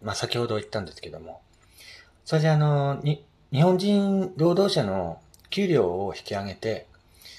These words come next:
日本人が辞めるのを食い止め、食い止めなければならない。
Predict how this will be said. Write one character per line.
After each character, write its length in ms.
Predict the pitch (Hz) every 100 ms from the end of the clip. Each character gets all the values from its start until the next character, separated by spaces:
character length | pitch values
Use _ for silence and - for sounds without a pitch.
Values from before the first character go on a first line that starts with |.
| -
日 100 | 113
本 200 | 131 170
人 200 | 170 190 151
が 200 | 151 131
辞 100 | 104
め 160 | 131 147
る 80 | 175
の 160 | 170
を 40 | 117
食 200 | - 156
い 100 | 156
止 180 | 160 160
め、 160 | 160 - _ - -
食 160 | - 165
い 60 |
止 120 | 165 170
め 80 |
な 160 | 165 180
け 140 | 185
れ 80 | 98
ば 100 | 80
な 100 | 151 151
ら 100 | 78
な 80 |
い。 60 | -